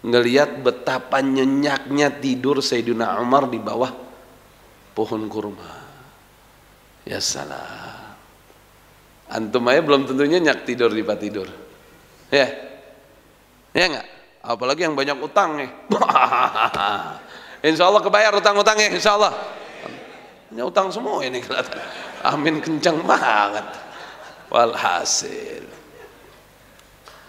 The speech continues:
apa mereka bilang? "Ya Amirul Mukminin,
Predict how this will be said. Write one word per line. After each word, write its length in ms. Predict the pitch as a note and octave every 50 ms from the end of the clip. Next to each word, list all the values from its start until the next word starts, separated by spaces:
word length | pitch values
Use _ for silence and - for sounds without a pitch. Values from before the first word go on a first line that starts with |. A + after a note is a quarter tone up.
| - - _
apa 300 | - G#3+ C#4 D4 D4 D4
mereka 340 | C4 B3 C4 C4 - A3+ A#3+
bilang? 380 | A3+ A3+ A3 G#3+ F#3 D#3+ C#3 A#2+ - - - - - - - _ _ _ _ _ _ _ _ _ _ _ _ _ _ _ _ _ _ _ _ _ _ _
"Ya 160 | - C#3+ - - C3+
Amirul 380 | C3+ C3+ C#3+ C#3 B2+ B2+ A#2+ A#2
Mukminin, 680 | A2+ A2+ A2+ A2+ G#2+ G#2 F#2+ F#2+ - - - -